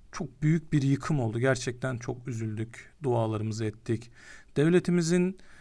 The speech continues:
e, yerinde müdahalelerini yapmasını bekledik. Yeterli olamadılar. E, S T K'lar da tabii,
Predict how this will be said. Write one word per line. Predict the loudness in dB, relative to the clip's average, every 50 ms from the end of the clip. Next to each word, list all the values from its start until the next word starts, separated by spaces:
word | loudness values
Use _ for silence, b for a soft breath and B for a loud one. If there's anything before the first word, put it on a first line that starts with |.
| B B B B B
e, | 0 2
yerinde | 2 4 2 2 2 2 2 4 4 4 4 4 4 2
müdahalelerini | 2 2 4 4 4 4 4 4 2 2 2 2 2 2
yapmasını | 2 2 0 0 -2 -2 0 0 0 2 2
bekledik. | 2 0 0 0 0 2 2 2 0 -2
Yeterli | -6 -6 -4 -2 -2 0 2 2
olamadılar. | 2 2 2 2 0 -2 -2 -4 -4 -4 -2 -4 -4 -4 -6 -8 -12 -12 -8 -6 -4 -4 -4 -4 -4 -4 -6 -6 -8
E, | -6
S | -4 -2 -2 -2 0
T | 0 -2 -2
K'lar | -2 0 2 2 2 4 2 2 2 0
da | -2 -2 -2 -4 -6
tabii, | -6 -6 -4 -4 -4 -6